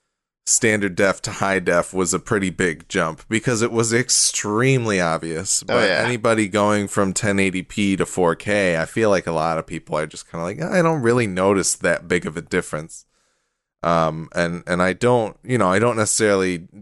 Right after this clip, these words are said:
Speaker 1: disagree. Like, I think it's kinda diminishing returns. Like, if you start putting more pixels on the screen, yes, things will eventually start looking more and more insanely sharp and, and, uh, and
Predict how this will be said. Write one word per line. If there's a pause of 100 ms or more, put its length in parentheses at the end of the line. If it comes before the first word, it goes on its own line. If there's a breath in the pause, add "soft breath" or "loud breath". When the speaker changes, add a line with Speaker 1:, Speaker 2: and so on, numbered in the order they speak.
Speaker 1:
disagree.
Like,
I
think (920)
it's
kinda
diminishing
returns.
Like,
if
you
start
putting
more
pixels
on
the
screen, (160)
yes,
things
will
eventually
start
looking
more
and
more (160)
insanely
sharp
and,
and,
uh, (720)
and